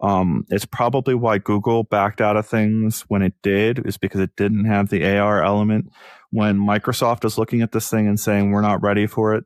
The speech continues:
maybe they're also looking at this and saying, "We've gotta do the, we've gotta have both A R and V R for this to be a compelling thing." And that's the,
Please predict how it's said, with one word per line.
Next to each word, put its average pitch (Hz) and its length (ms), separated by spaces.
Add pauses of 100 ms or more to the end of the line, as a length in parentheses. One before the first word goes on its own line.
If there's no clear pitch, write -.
(100)
maybe 107 260
they're 104 300
also 104 400
looking 107 320
at 107 180
this 110 220
and 101 100
saying, 104 540 (420)
"We've 110 240
gotta 101 240
do 104 240
the, 101 180
we've 104 160
gotta 104 200
have 104 200
both 101 240
A 104 140
R 104 300
and 98 180
V 104 140
R 98 200
for - 140
this 98 180
to - 120
be 101 100
a 95 60
compelling 98 440
thing." 127 380 (380)
And 117 120
that's 139 380 (560)
the, 110 180